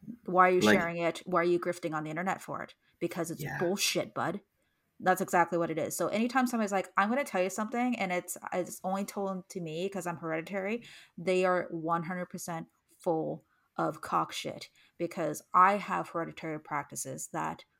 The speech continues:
Speaker 1: I would never share to anybody except for my blood because it's hereditary, you dumb fucks! Like, come on. <laughs> Sorry, I had a
Speaker 2: Yeah.
Speaker 1: moment there,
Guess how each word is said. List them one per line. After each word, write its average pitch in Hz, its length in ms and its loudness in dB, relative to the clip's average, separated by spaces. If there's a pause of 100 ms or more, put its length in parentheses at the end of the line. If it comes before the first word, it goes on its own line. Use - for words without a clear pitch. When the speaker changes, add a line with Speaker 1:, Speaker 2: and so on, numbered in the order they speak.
(120)
Speaker 1:
I 175 180 2
would 170 220 -2
never 175 460 -4
share 160 300 -6
to 151 80 -8
anybody 143 360 -8
except - 400 -12
for 156 360 -8
my 151 320 -8
blood 175 640 -4 (880)
because 165 500 -2
it's 165 220 -4
hereditary, 170 1300 -2 (440)
you 147 140 -6
dumb 147 260 -6
fucks! - 520 -6
Like, 175 160 0
come 208 160 2
on. 175 300 2
<laughs> - 760 -2
Sorry, 170 340 6
I 131 120 6
had 190 120 8
a - 20 6
Speaker 2:
Yeah. - 20 4
Speaker 1:
moment 190 300 8
there, 185 280 2